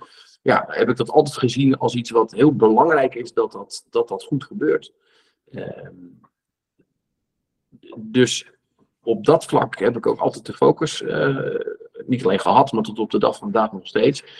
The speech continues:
En dat betekent eigenlijk gewoon dat de kwaliteit van de dienstverlening wat mij betreft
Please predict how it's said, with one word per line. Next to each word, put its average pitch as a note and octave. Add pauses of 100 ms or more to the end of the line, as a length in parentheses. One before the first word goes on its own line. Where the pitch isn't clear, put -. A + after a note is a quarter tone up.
(160)
En -
dat A2
betekent G#2+
eigenlijk C3
gewoon B2+
dat A2+
de -
kwaliteit A#2
van A#2+
de A2
dienstverlening B2+
wat G#2+
mij A#2
betreft G2+